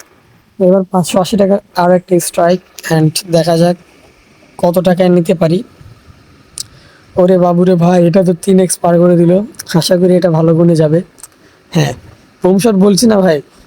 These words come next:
বিবি সিক্স ইউজ করার পরে যদি বোম শট না পাও তাহলে কমেন্ট বক্সে এসে just তোমার বলবা যে, "ভাই আমি বিবি সিক্স ইউজ করছি তারপরেও পাই না।" কেননা ভাই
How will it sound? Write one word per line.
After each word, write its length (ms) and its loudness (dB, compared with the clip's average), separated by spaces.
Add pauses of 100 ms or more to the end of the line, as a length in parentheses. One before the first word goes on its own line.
(160)
বিবি 220 4
সিক্স 320 0
ইউজ 200 0
করার 260 0
পরে 380 0
যদি 200 2
বোম 240 0
শট 240 -2
না 140 0
পাও 240 -2
তাহলে 300 0
কমেন্ট 400 0
বক্সে 220 -2
এসে 200 0
just 300 -2
তোমার 240 0
বলবা 360 0 (420)
যে, 120 2
"ভাই 320 0
আমি 180 0
বিবি 240 2
সিক্স 300 -2
ইউজ 120 0
করছি 260 -2
তারপরেও 300 0
পাই 180 -6
না।" 120 -14 (540)
কেননা 280 0
ভাই 180 -2